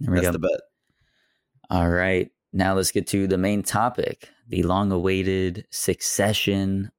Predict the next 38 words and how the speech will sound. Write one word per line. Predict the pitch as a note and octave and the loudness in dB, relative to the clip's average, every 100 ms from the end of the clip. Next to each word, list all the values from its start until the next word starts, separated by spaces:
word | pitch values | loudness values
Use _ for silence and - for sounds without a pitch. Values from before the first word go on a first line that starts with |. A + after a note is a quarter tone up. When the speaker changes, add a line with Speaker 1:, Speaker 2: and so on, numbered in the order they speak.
| _ | _
Speaker 1:
podcast. | F#2 F#2 - - - - | -2 -2 -6 -12 -12 -4
We | F#2 F2+ | 2 2
were, | F#2 F2+ F2+ F2+ F#2+ - _ _ _ _ - | 4 2 2 0 -2 -10 _ _ _ _ -2
I | F2 | 0
mean, | E2+ | 2
you | A#2+ A#2 | 2 2
have | E2 | 0
been | E2+ G2 F#2+ - _ - | -2 -2 -6 -12 _ -4
touting | F#2 E2+ E2+ | -2 0 0
its | E2 - | -2 -2
praises | F#2 E2+ F2 E2 - - | -2 0 0 -4 -6 -8
Speaker 2:
Mm-hmm. | F2+ F2 D#2 | -4 -4 -2
Speaker 1:
for | E2+ E2+ | 0 0
a | - | 0
long | E2+ G2+ A2+ | 0 0 0
time | - - - | -2 -4 -4
now, | - | -2
and | F#2 | 0
I | E2+ | 2
always | E2+ - | 0 2
said, | F2 E2 - | 2 2 0
"I'll | E2 E2+ E2 - _ _ _ | 0 -2 -4 -12 _ _ _
get | D#2+ | 0
around | F#2+ G#2+ | 2 0
to | G#2 G2 | 2 0
it | |
when | F2+ F2 | 2 0
the | |
final | - F2+ F2 | -2 -2 -2
season | F#2 F2 F2 F2 - | -2 0 0 -2 -4
is | F2 | -2
about | E2+ F2 | -2 0
to | |
drop | F2 F2+ F2+ - | -2 0 -2 -2
so | - | -4
I | |
can | - - | -2 -6
Speaker 2:
Mm-hmm. | E2+ D#2+ | -6 -8